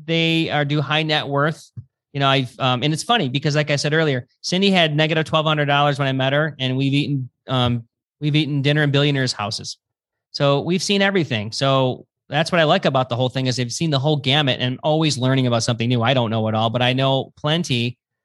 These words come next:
and I've seen it from all sides, all angles. Um, and so, yeah, we get to meet some outstanding people that, um, that I can't name, but, you know, um, biz-, big business people, people who own sports teams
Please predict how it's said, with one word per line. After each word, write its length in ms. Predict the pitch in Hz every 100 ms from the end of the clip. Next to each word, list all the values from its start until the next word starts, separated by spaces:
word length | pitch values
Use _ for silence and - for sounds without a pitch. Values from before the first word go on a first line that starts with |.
| _ _
and 320 | 127 127 123
I've 100 | 123
seen 220 | - 156
it 100 | 147
from 160 | 135 131
all 240 | 139 139 143
sides, 380 | 143 139 131 127
all 220 | 139 131
angles. 600 | 95 131 127 117 117 - _ _ _
Um, 640 | 120 120 117 117 110 110 104 _ _ _ _ _
and 100 | 131
so, 160 | 127 143
yeah, 260 | 151 208 147
we 100 | 156
get 160 | 180
to 100 | 175
meet 200 | 165 170
some 260 | 170 160 156
outstanding 720 | 143 139 - 165 175 170 165
people 480 | 160 180 160 147 147
that, 340 | 143 139 127
um, 540 | 143 139 135 131 127 117 _ _ _ _ _ _ _ _
that 260 | 139 139 135
I 80 |
can't 380 | 135 160 147 117
name, 340 | 135 143 147 135
but, 140 | 139
you 100 | 175
know, 260 | 143 139 139
um, 280 | 135 131
biz-, 280 | 131 139 175
big 420 | 147 131 175 175
business 280 | 151 175 180
people, 300 | - 175 175
people 260 | 180 170 165
who 60 |
own 140 | 156 151
sports 420 | 147 165 165 -
teams 560 | - 160 160 156 147